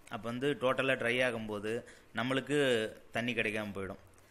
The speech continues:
அந்த டைம்ல வந்து நம்ம அர்ஜென்ட், அர்ஜென்ட்டா வந்து ஏதோ ஒரு இடம், முன்னாடியே ஏதோ ஒரு இடத்துல பார்த்து போர்வெல் அமைப்போம்.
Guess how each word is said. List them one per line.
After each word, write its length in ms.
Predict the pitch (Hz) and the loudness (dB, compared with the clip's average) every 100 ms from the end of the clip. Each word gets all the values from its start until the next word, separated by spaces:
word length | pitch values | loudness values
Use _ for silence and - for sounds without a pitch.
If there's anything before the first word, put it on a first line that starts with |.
| - - | -20 -18
அந்த 280 | - 123 147 156 | -2 2 2 4
டைம்ல 280 | 151 151 | 4 4
வந்து 180 | 143 139 | 2 2
நம்ம 360 | 143 131 117 120 | 0 0 2 2
அர்ஜென்ட், 260 | 127 151 135 | 2 2 2
அர்ஜென்ட்டா 340 | 120 123 127 | 2 0 2
வந்து 360 | 131 123 127 123 | 2 0 0 0
ஏதோ 180 | 120 127 | 2 4
ஒரு 160 | 120 | 4
இடம், 380 | 117 117 120 113 - | 4 2 -2 -6 -10
முன்னாடியே 480 | 117 123 127 127 127 | -6 -2 0 2 2
ஏதோ 180 | 120 123 | 2 2
ஒரு 200 | 120 113 | 2 0
இடத்துல 320 | 113 120 110 | 0 -4 -2
பார்த்து 320 | 110 107 117 107 | -2 -2 -4 -6
போர்வெல் 300 | 113 113 110 | -4 -2 -2
அமைப்போம். 360 | 101 104 104 107 | -4 -6 -8 -10